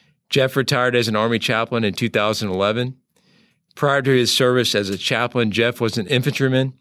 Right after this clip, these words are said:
and a leader in the seventy-fifth Ranger Regiment and was a leader on the ground who survived the events of early October nineteen ninety-three. Jeff, it is great to see you, my friend, and to be with you today.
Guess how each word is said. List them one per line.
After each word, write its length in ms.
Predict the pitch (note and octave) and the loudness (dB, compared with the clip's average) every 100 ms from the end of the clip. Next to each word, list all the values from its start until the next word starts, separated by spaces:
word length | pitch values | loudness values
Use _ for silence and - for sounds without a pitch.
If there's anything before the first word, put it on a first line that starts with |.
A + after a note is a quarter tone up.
| - | -12
and 120 | F#2+ | -4
a 60 | G2+ | 0
leader 320 | A2 A2+ A2+ | 2 2 2
in 80 | G#2 | 2
the 80 | F#2+ | 0
seventy-fifth 600 | A2+ G#2+ G2 - G2+ - | 0 0 -2 -2 -2 0
Ranger 320 | F#2+ G2+ F#2+ | -2 0 0
Regiment 500 | F#2 G2 G#2 G#2+ - _ _ _ _ | 0 0 -2 -2 -4 _ _ _ _
and 140 | G#2+ A2 | -2 0
was 160 | A2 | 2
a 60 | A2 | 2
leader 280 | A#2 B2 C3 | 2 2 2
on 120 | B2 | 0
the 80 | G2+ | 0
ground 420 | G2+ G2 G2 G2 | 0 2 0 -2
who 80 | F#2+ | -4
survived 480 | - F2 F#2+ F#2+ | -4 -2 2 2
the 80 | F#2+ | 2
events 540 | F#2 F#2 F#2 F2 - - _ _ - | 0 0 -2 -2 -6 -10 _ _ -8
of 120 | G2 | -2
early 240 | G2+ G2 | 0 2
October 460 | F2+ F2 - F#2 F2+ | 2 0 -2 -4 0
nineteen 380 | F2 F2+ - F2 | -2 -2 -4 -2
ninety-three. 640 | F2 F2+ - F2 E2+ E2 _ _ _ _ _ _ _ _ - | -2 -4 -6 -4 -4 -6 _ _ _ _ _ _ _ _ -12
Jeff, 340 | A2 B2+ D3 C#3+ | 0 2 2 2
it 80 | |
is 200 | A#2+ G#2 | 2 0
great 320 | - C3 C#3 C#3 | 2 2 2 0
to 120 | B2+ | -2
see 280 | - C3+ C#3+ | 2 4 4
you, 80 | |
my 160 | C#3 C3 | 4 0
friend, 360 | - C3+ C3+ B2+ | 2 2 4 4
and 200 | G#2+ G2+ | 2 0
to 40 | |
be 200 | G#2 A2 | 0 2
with 240 | A#2 A2+ | 2 0
you 80 | B2 | -4
today. 480 | A2 A2 A2+ A2 | -2 0 0 0